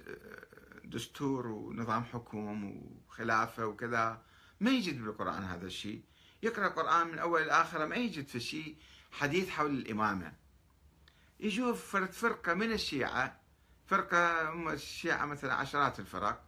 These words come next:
سبعين فرقة أو أكثر، وبيهم فد واحد فريق يعني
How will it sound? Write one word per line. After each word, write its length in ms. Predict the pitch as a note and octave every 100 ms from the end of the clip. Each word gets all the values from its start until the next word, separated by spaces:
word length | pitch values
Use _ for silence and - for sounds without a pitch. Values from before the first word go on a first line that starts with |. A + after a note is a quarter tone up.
| - - - - - -
سبعين 340 | - B2 D3+ D3
فرقة 300 | C3 A#2+ A2
أو 180 | A2+
أكثر، 480 | G#2 A#2+ - B2+ - - _ - - -
وبيهم 580 | E3 D#3+ A#3+ A#3 G#3+ G#3
فد 220 | G3 F#3
واحد 520 | F#3+ F#3+ F#3 F3+ F3+ - - - - -
فريق 420 | D3 D#3 F#3 -
يعني 440 | G#2 A#2+ B2+ E3+